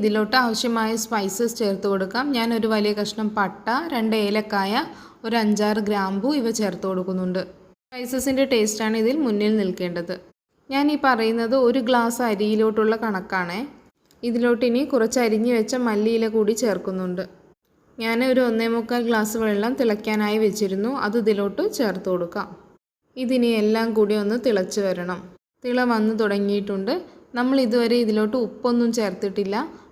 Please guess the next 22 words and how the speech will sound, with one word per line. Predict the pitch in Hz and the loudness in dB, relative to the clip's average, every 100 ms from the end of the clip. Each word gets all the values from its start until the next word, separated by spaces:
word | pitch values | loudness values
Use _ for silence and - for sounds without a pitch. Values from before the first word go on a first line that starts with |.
| - | -6
മാഗി | 226 226 233 269 | -2 0 0 -2
ക്യൂബിൽ | 262 233 220 254 202 | 0 -2 0 -2 -2
ആവശ്യത്തിന് | 190 196 214 226 233 | -2 -2 -2 0 -2
ഉപ്പുണ്ടാവും. | 220 - 220 190 180 180 226 196 - - | -2 -2 0 2 2 0 -2 -6 -12 -18
ഈ | 247 247 | -10 -4
സമയത്ത് | 226 208 208 277 269 | -2 -2 -2 -2 -4
ഉപ്പ് | - 233 | -2 -2
ചെക്ക് | 233 214 220 | 0 -2 2
ചെയ്ത് | 214 214 | 2 2
നോക്കി | 208 202 247 - | -2 -4 -8 -2
കൂടുതൽ | 202 190 214 220 | -2 0 -2 0
വേണമെങ്കിൽ | 202 190 190 190 247 320 | -2 -2 -4 -4 -4 -2
ചേർക്കാവുന്നതാണ്. | 240 190 175 185 180 180 175 170 175 180 - _ _ _ _ - | 0 -2 -2 -2 -2 -2 -4 -6 -10 -14 -20 _ _ _ _ -8
ഞാൻ | 247 240 | -2 0
ഇതിലോട്ട് | 233 220 220 214 294 | 2 2 0 0 0
ഒരു | 269 | 0
അര | 226 240 233 | 0 0 0
ടീസ്പൂൺ | 220 - 233 214 | -4 -4 -4 -4
ഉപ്പ് | 214 214 | -4 -2
ചേർക്കുന്നുണ്ട്. | 208 196 202 196 190 214 320 _ - | -2 -2 -4 -4 -4 -4 -6 _ -12
ഇനി | 277 294 | -4 0
നമുക്കിതിലോട്ട് | 254 247 240 208 208 208 | 0 0 2 2 2 2